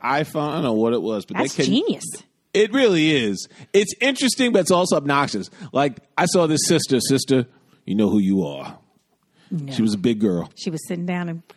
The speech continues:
Speaker 1: No, she was standing, and she had her hand in such a way,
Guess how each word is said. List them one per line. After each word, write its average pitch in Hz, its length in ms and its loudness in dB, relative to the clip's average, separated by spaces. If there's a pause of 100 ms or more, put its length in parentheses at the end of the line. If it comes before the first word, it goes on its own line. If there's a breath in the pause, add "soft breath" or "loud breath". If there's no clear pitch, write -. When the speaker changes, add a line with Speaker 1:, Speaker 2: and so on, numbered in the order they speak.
(160 loud breath)
Speaker 1:
No, 226 160 -2
she 202 160 -2
was 160 160 -2
standing, 135 480 -2 (380 soft breath)
and 110 120 -4
she 185 200 -2
had 165 240 0
her 151 160 0
hand 135 320 -2
in 120 100 -4
such 131 240 -4
a 127 60 2
way, 110 420 0